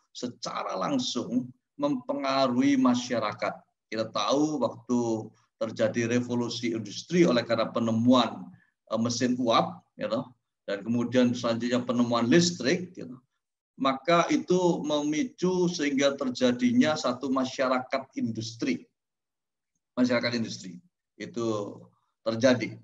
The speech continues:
Sehingga kemudian muncul kelas, eh, buruh, ya, dan kelas, eh,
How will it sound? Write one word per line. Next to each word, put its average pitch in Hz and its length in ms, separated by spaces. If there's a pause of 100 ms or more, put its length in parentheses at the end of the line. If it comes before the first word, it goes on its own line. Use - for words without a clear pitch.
(200)
Sehingga 101 480
kemudian 123 640
muncul 127 640
kelas, 110 560
eh, 104 540 (500)
buruh, 160 520 (120)
ya, 113 160 (400)
dan 98 240
kelas, 107 420
eh, 104 220